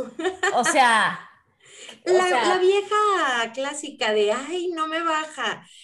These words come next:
Speaker 1: Y
Speaker 2: La
Speaker 1: no,
Speaker 2: vieja
Speaker 1: pues
Speaker 2: inconfiable, pero digo,
Speaker 1: Claro.
Speaker 2: espérate por lo menos un mes.
Speaker 1: Mm. No, porque se le nota. Entonces, ¿qué va a decir la sociedad y los Corcuera?
Speaker 2: <laughs>
Speaker 1: Entonces, pues, ya, digo,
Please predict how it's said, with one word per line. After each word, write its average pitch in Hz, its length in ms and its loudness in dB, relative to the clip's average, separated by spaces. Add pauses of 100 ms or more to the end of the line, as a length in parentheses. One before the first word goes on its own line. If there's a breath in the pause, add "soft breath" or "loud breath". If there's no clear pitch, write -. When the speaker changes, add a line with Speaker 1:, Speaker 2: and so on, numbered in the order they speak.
(120 loud breath)
Speaker 1:
Y 220 80 -4
Speaker 2:
La 285 60 4
Speaker 1:
no, 262 100 2
Speaker 2:
vieja 349 120 0
Speaker 1:
pues 311 160 4
Speaker 2:
inconfiable, 392 960 -4
pero 247 240 0
digo, 247 300 0
Speaker 1:
Claro. 226 80 2
Speaker 2:
espérate 254 560 -2
por 302 180 -2
lo 254 120 -2
menos 240 300 -10
un 240 200 -12
mes. 226 720 -10 (120)
Speaker 1:
Mm. 262 480 -12 (760)
No, 226 240 0
porque 269 240 -2
se 180 140 -4
le 156 120 -6
nota. 202 640 -8 (220)
Entonces, 185 720 -6
¿qué 202 160 -8
va 202 80 -2
a 202 40 -2
decir 190 280 -6
la 202 140 -4
sociedad 180 520 -8
y 214 100 -6
los 180 200 -6
Corcuera? 170 720 -6 (420)
Speaker 2:
<laughs> - 880 -16
Speaker 1:
Entonces, 320 480 0
pues, 208 260 -4
ya, 214 220 0
digo, 180 500 -2